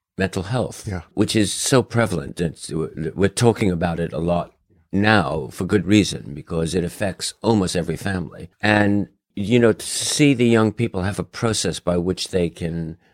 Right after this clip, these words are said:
Speaker 1: vocalize those issues and then form it into a play, which a national critic can come and not patronizingly say, "Isn't it wonderful and earnest?" but say, "Look, this was spectacularly beautiful and affected me because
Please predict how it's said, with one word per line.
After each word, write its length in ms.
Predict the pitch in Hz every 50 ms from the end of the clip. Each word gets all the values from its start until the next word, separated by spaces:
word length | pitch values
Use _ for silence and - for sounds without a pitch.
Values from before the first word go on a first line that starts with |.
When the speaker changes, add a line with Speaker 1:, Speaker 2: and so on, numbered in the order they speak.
| _ _ _ _ _
Speaker 1:
vocalize 840 | - 78 82 78 80 110 117 120 - - 95 87 82 82 80 78 73 71
those 180 | 82 76 71 76
issues 360 | 80 78 - - 90 80 -
and 180 | - 92 92 92
then 180 | 101 117 131 120
form 360 | - - - 120 113 107 101
it 100 | 98 85
into 280 | 101 98 90 - 98 87
a 40 |
play, 500 | 85 - - 120 123 113 95 76 76 78
which 240 | 73 73 87 85 -
a 60 | 95
national 520 | 92 98 101 104 104 - - 95 90 90 85
critic 560 | - - 127 123 95 69 69 73 _ - - _ - - - - - - -
can 200 | - 92 90 85
come 460 | - - 107 104 98 90 90 90 87 - _ _ _ _ _ -
and 220 | 92 95 98 107
not 300 | 120 135 139 131 - _ _ _
patronizingly 760 | - 113 113 110 - - 110 101 101 95 92 80 87 87 80 78
say, 200 | - 101 92 92
"Isn't 220 | 90 - 98 82
it 80 | - -
wonderful 440 | 90 90 90 87 85 - 82 82
and 100 | 82 76 -
earnest?" 300 | - 98 95 76 73 -
but 140 | - - -
say, 240 | - 101 85 85 87
"Look, 420 | 95 101 104 92 - _ - - - - _ _ _ _ _ _
this 420 | - 80 80 95 110 101 - - - - - _ _
was 360 | 76 82 92 87 82 85 - _ -
spectacularly 1040 | - - - - 92 - - - - 110 104 92 - - 92 80 82 85 85 85
beautiful 540 | 78 76 95 98 92 90 78 - - 71 73
and 120 | 76 71 76
affected 520 | 78 - - - 92 - - 82 65 80
me 120 | 76 69 71
because 460 | 73 73 - - 87 80 78 71